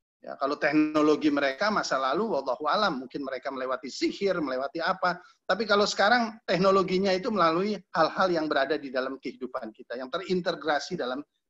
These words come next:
keseharian kita. Jadi, eh, itu yang menjadi,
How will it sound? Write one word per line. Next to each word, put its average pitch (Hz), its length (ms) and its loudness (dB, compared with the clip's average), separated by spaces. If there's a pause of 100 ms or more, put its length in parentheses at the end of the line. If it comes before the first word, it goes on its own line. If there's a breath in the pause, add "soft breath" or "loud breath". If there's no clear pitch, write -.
keseharian 113 640 -8
kita. - 300 -20 (480 soft breath)
Jadi, 208 340 0 (400)
eh, 135 220 0 (580)
itu 185 240 0
yang 185 160 6
menjadi, 151 500 0